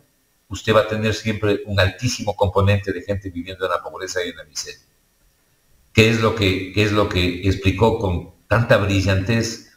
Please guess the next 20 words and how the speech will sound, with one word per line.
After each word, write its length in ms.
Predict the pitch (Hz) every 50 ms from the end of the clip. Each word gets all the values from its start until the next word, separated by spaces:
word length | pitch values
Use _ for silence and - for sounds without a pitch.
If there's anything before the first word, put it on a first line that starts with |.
| _ _ _ _ _ _ _ _ _
el 200 | 101 92 87 87
Nobel 280 | 95 107 113 110 104 95
de 80 | 95
Economía, 680 | - 98 95 95 92 98 107 110 110 104 98 95 - -
el 140 | 104 92 90
Nobel 300 | 95 90 95 104 101 101
de 80 | 101
Economía 420 | 104 101 98 98 98 104 107 107 104
de 80 | 101
mil 160 | 98 101 101
novecientos 400 | 101 98 92 - - 104 - -
setenta 340 | - 98 - 95 92 - -
y 60 | 92
cuatro, 380 | - - 104 104 - - 101 90
Gunnar 340 | 92 107 101 104 98 92 92
Myrdal, 400 | 104 110 104 92 85 80 78 80
¿no? 140 | 85 - - _ _ _ _ _ _ _ _ _ _ _
Que 100 | - 98
decía 420 | 95 92 - 123 123 120 113 -
que 560 | - 107 98 90 - - - - - - _